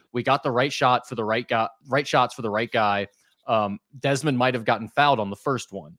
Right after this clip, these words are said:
is, is what he said, or, "I think Desmond could have gotten fouled on the first one." I went back and watched it. I mean, Xavier's in the bonus at this point. Desmond starts that drive. There is a pretty physical collision right before they get to the block as he's dribbling.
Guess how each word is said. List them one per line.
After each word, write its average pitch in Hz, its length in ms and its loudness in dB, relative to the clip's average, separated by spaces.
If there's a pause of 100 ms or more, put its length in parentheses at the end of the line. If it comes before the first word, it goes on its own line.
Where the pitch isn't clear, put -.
is, 117 200 -8
is 107 140 -8
what 113 120 -2
he 104 80 -6
said, 107 200 -2
or, 98 60 -2
"I 104 80 -2
think 131 220 -6
Desmond 117 320 -4
could 117 80 -6
have 101 100 -6
gotten 104 220 -2
fouled 113 240 0
on 98 80 -4
the 98 80 -10
first 156 320 -6
one." 98 180 -6 (300)
I 127 60 2
went 185 140 4
back 175 200 4
and 127 100 -2
watched 123 380 0
it. 95 160 -6 (720)
I - 20 -4
mean, 147 80 -2
Xavier's 208 320 2
in 202 60 2
the 147 80 2
bonus 127 340 2
at - 80 -16
this 98 160 -12
point. 85 260 -12 (640)
Desmond 202 360 4
starts 202 400 0
that 139 200 4
drive. 98 480 0 (360)
There 143 180 4
is 139 180 2
a 123 120 2
pretty 240 340 -4
physical 196 480 2
collision 123 720 0
right 139 320 -2
before 143 360 0
they 123 200 0
get 120 380 -4
to 139 200 0
the 120 80 -4
block 110 480 -2
as 123 140 -4
he's 101 160 -8
dribbling. 98 420 -4